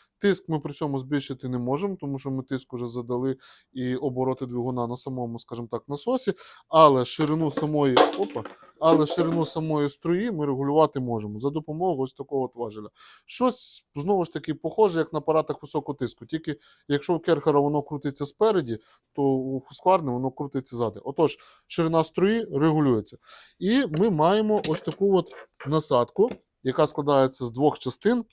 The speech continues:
з трьох частин, ручка йде окремо, вона теж присутня в комплектації.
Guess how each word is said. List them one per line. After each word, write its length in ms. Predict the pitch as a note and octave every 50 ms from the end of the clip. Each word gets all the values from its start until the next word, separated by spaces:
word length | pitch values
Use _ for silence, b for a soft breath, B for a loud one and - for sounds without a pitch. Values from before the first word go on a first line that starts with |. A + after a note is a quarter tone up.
| _ _ _ _ -
з 80 | -
трьох 260 | - - D#3 B2+ - -
частин, 460 | - A#2 - - - D#3 G3+ A3 G#3 -
ручка 340 | B2+ C3 C#3 - - -
йде 140 | A#2+ A#2 A#2+
окремо, 540 | A#2 A2 A#2 A#2+ - B2 A#2+ C3 E3 G#3 A#3 - B B B B B
вона 200 | - B2+ C#3 D3
теж 220 | C#3 - C#3 B2 -
присутня 400 | - - - - B2 A2 A#2+ A#2
в 40 | -
комплектації. 640 | B2+ B2 B2 C3 - G3+ A3 A#3+ A#3+ - G#3+ G3